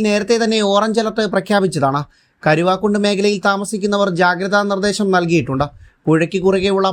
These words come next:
പാലത്തിലൂടെ യാത്ര ചെയ്യുന്നതിനും വിലക്കുണ്ട്. വെള്ളമിറങ്ങിയാൽ മാത്രമേ മറുകരയിലേക്ക് പോകാവൂ എന്നാണ് പോലീസ് നിർദ്ദേശിച്ചിരിക്കുന്നത്.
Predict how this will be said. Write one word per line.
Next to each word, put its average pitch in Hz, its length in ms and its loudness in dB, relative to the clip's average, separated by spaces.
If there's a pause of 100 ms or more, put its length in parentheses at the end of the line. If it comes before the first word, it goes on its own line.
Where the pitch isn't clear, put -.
പാലത്തിലൂടെ 185 460 0 (140)
യാത്ര 185 280 0 (120)
ചെയ്യുന്നതിനും 190 480 2 (120)
വിലക്കുണ്ട്. 147 440 0 (540)
വെള്ളമിറങ്ങിയാൽ 233 720 2
മാത്രമേ 226 340 0 (120)
മറുകരയിലേക്ക് 208 720 0
പോകാവൂ 208 420 2
എന്നാണ് 202 280 2 (120)
പോലീസ് 165 360 -2
നിർദ്ദേശിച്ചിരിക്കുന്നത്. 147 760 0